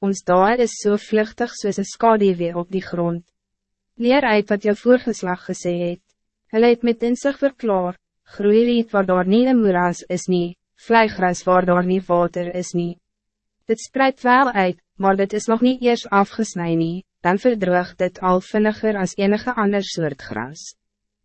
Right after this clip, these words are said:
So gaan dit met hulle wat vir God vergeet. Daar is geen hoop vir die godlose nie.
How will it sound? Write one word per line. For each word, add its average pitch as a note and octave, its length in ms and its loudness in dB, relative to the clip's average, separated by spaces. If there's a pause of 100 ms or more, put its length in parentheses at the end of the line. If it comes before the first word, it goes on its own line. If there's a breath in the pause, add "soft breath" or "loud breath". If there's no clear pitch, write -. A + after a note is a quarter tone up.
(140)
So C4 240 2
gaan D4+ 180 0
dit A3+ 200 2
met A3 160 -2
hulle F#3+ 180 2
wat F3 220 -2
vir F#3+ 120 -8
God G3+ 360 0
vergeet. F3+ 720 -8 (340)
Daar A3+ 220 4
is A#3+ 160 0
geen C4+ 320 0
hoop G#3+ 260 2
vir G#3 100 -6
die G3+ 100 -4
godlose F3+ 560 -6
nie. G3 240 -6